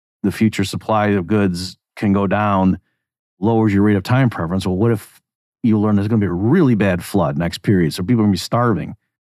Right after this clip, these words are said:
In principle, then, instead of just saying, "Oh, ten present goods before used to trade for fifteen future goods," then you learn about a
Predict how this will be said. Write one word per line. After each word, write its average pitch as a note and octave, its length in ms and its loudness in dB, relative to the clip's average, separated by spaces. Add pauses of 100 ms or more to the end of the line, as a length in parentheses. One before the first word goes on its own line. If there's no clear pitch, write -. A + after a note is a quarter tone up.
(140)
In F#2+ 140 0
principle, A2+ 440 -2
then, F2 440 0 (500)
instead B2 320 -2
of A2 100 -2
just G#2 180 -4
saying, A2 360 0
"Oh, G#2+ 560 0 (360)
ten A#2+ 260 2
present A#2+ 340 0
goods A2 320 0
before A2+ 440 0
used A2+ 200 2
to A2 60 0
trade A2+ 320 0
for G2+ 100 -6
fifteen B2 460 0
future G#2 320 0
goods," F#2+ 320 -2
then A2+ 160 2
you A2+ 80 2
learn A2+ 200 0
about G2 260 0
a F2+ 100 -8